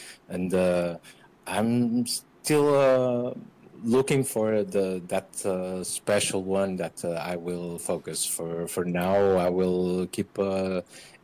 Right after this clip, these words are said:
experimenting and, uh, trying new things. Uh, one of the things that, uh, makes me feel, uh, more, uh, um, fulfilled, uh, let's say it like this, uh, is to help others. I do a lot of, uh, volunteer work,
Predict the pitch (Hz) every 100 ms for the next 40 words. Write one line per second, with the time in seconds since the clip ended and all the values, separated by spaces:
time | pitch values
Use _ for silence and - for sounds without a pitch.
0 | - 196 - 202 190 202 - - 98 98
1 | 95 90 87 85 82 98 95 98 95 95
2 | 98 - - 202 - - - - - -
3 | - 90 90 76 95 95 113 131 131 -
4 | 139 127 - 123 120 - 113 - 113 107
5 | 107 104 107 - - 107 107 107 - 101
6 | 101 98 95 92 92 92 92 90 87 87
7 | - - - - - 92 82 82 80 -
8 | - - - - - - - - - 104
9 | - - 104 110 104 - - 85 85 85
10 | 85 - 90 90 95 90 - 98 104 -
11 | - 104 98 95 101 - - - 110 107
12 | 107 107 110 - 92 90 82 80 - 90
13 | 92 98 95 92 95 98 95 92 - 92
14 | - - 180 175 190 190 185 185 175 180
15 | 214 220